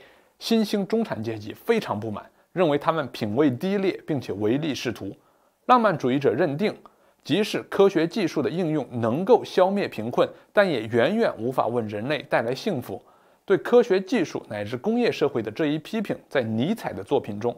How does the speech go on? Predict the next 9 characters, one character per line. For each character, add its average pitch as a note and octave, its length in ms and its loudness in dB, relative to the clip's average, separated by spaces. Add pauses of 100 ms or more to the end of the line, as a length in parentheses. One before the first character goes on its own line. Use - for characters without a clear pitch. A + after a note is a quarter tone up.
(140)
达 G#2 160 0
到 C3 120 2
了 A2+ 120 -4
极 G#2+ 280 -8
致。 D3+ 260 -6 (460)
尼 C3+ 180 0
采 - 260 2 (280)
嘲 A#2 320 6
笑 E3 280 4